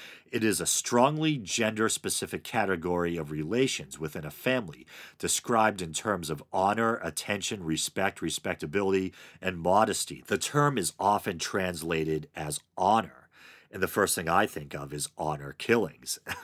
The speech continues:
<laughs> When it's thought that, why am I laughing? Wh-, when it's thought, you know, a, a woman hasn't been modest enough or, um, went out with the, with a man that, uh, she wasn't allowed to or something like that, and ends up, or in some grotesque situations,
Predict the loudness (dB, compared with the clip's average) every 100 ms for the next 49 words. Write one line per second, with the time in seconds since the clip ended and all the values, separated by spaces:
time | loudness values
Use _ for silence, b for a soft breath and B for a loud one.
0 | -6 -6 -10 -12 -8 -4 -2 0 0 0
1 | 0 -4 -4 -4 -4 -4 -8 -8 -8 -10
2 | _ B B B -8 -6 -2 -2 -2 -4
3 | 2 2 2 -2 _ -4 -4 -2 -6 -6
4 | -6 2 4 4 -2 -4 -2 -2 -4 -10
5 | -8 -8 -6 0 4 4 2 -2 -4 -6
6 | -6 -6 -10 B B B B -8 -6 -6
7 | -6 -8 -8 -8 -10 -14 -20 -20 -20 -20
8 | -10 -2 0 2 0 -2 -6 -8 -10 -10
9 | -10 -14 -14 -12 -10 -8 -8 -4 -4 -2
10 | -6 -8 -16 -18 -20 -20 -20 -14 -12 -10
11 | -10 -10 -12 -16 -20 _ -4 0 0 0
12 | -2 -2 -2 -6 -6 -6 -4 -8 -8 -10
13 | -12 -12 -14 -12 -10 -10 -8 -8 -10 -10
14 | -4 -2 -2 -4 -10 -6 -4 -2 -2 -4
15 | -4 -4 -4 -8 -6 -8 -8 -8 -8 -8
16 | -12